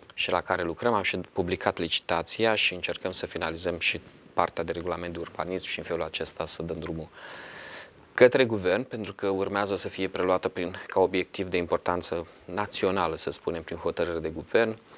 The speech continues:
finanțată și returnată comunității. S-a semnat și contractul pentru proiectarea Spitalului Regional de Urgență,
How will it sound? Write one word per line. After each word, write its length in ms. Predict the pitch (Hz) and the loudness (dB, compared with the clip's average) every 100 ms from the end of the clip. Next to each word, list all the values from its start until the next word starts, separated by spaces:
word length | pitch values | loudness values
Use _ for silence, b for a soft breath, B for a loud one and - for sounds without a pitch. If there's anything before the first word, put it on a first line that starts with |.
| B B B | B B B
finanțată 540 | - 101 90 - 98 95 | -4 0 2 2 2 2
și 160 | - | 0
returnată 520 | 90 85 85 92 87 - | 0 -2 0 0 -2 -6
comunității. 760 | - 73 - - 110 - 147 - B B B B B B B B B | -6 -8 -6 0 0 0 -6 -8 B B B B B B B B B
S-a 200 | - 131 | 6 8
semnat 280 | 131 123 123 | 8 2 2
și 120 | - | 2
contractul 580 | 117 113 107 110 - 101 | 0 2 2 2 -2 0
pentru 280 | 107 98 | 0 -2
proiectarea 500 | 98 95 95 - 98 | 0 2 2 4 2
Spitalului 380 | 95 - 95 92 | 2 2 2 4
Regional 420 | 90 87 92 87 | 2 0 0 0
de 80 | 85 | 0
Urgență, 600 | 78 80 107 131 - 123 | -2 2 2 2 0 -2